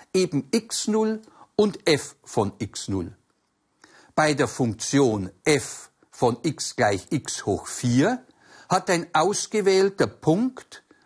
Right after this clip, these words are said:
dann die Koordinaten x null und x null hoch vier. Ich nehme an,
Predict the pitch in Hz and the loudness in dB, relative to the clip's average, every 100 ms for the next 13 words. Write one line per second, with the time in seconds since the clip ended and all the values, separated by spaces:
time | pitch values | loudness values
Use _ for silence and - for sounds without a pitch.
0 | _ - 151 147 135 - 127 120 104 95 | _ 0 0 2 -2 0 0 0 -2 -2
1 | 85 87 101 - 208 226 - _ _ _ | -2 2 0 -2 -6 -6 -8 _ _ _
2 | _ _ _ - 185 143 - - 135 147 | _ _ _ -2 -2 0 -4 0 2 2
3 | 202 254 - _ _ _ - 226 208 240 | 2 -4 -8 _ _ _ 0 0 0 -2
4 | - - 143 139 147 175 - _ _ 226 | -4 -4 2 4 4 0 -8 _ _ -2
5 | 247 - - 139 95 87 _ _ _ _ | -2 -2 0 0 0 -4 _ _ _ _
6 | _ _ _ _ _ _ _ _ _ _ | _ _ _ _ _ _ _ _ _ _
7 | _ _ _ _ _ _ - 165 170 220 | _ _ _ _ _ _ -4 -2 2 2
8 | 208 - 139 214 262 | 2 2 2 2 -2